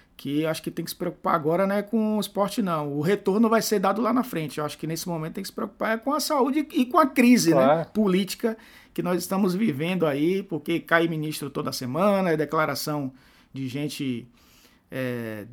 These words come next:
Speaker 1: do governo, é, declarações absurdas, é aglomeração quase todo dia. É disso que a gente tem que cuidar, deixa o futebol um, um, um pouco parado. E a gente, claro, vai tentando,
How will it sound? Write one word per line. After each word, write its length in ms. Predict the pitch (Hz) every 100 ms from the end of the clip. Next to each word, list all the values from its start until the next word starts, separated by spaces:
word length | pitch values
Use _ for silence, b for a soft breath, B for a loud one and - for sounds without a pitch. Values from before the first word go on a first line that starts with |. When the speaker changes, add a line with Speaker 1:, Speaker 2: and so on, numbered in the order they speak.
| 220
Speaker 1:
do 160 | - 135
governo, 840 | 127 113 147 208 190 170 170 165 - b b b _
é, 300 | - 123 123
declarações 800 | 123 131 143 139 135 147 143 117 -
absurdas, 760 | 147 131 - - 233 160 143
é 40 | 160
aglomeração 800 | 165 160 156 156 139 - 165 -
quase 300 | - 147 131
todo 260 | 147 135
dia. 500 | 120 135 165 175 165 b b _ -
É 280 | 147 143 135
disso 260 | 131 165 -
que 80 |
a 40 | 185
gente 200 | 220 -
tem 140 | 180
que 60 | 175
cuidar, 420 | - 143 143 165
deixa 240 | 160 160 180
o 20 |
futebol 600 | 175 - 127 147 156 b b _
um, 220 | 160 156 -
um, 260 | 160 147 -
um 80 | 156
pouco 260 | 143 165
parado. 480 | - 190 143 123 117 - b b b b -
E 160 | 143
a 80 | 135
gente, 260 | 123 147 -
claro, 480 | 147 131 135 170
vai 520 | 165 139 135 156 165 131
tentando, 880 | 151 131 147 147 151 147 135 127